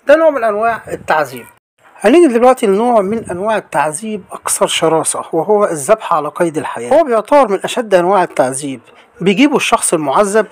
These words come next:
وبيبدأوا يفصلوا الجلد عن الجسم أو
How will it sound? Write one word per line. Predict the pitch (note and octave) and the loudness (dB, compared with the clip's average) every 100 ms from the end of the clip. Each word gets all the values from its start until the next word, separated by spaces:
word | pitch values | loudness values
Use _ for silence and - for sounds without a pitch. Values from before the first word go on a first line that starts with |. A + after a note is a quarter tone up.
| - - - | -10 -20 -6
وبيبدأوا | F3+ D#3+ G3+ D3 B3 F#3+ | -2 2 0 4 2 2
يفصلوا | E3+ - - A3+ F#3 F3 | -2 -4 -2 0 0 0
الجلد | E3+ D3+ A3+ A#3 G3 - | -4 0 0 2 0 -2
عن | C3+ C#3 G3+ | -2 -2 -4
الجسم | G3 F#3 D3+ F#3+ F#3 - | -6 -8 -4 -4 -4 -4
أو | D3 F#3 A3 G3+ | -2 2 2 0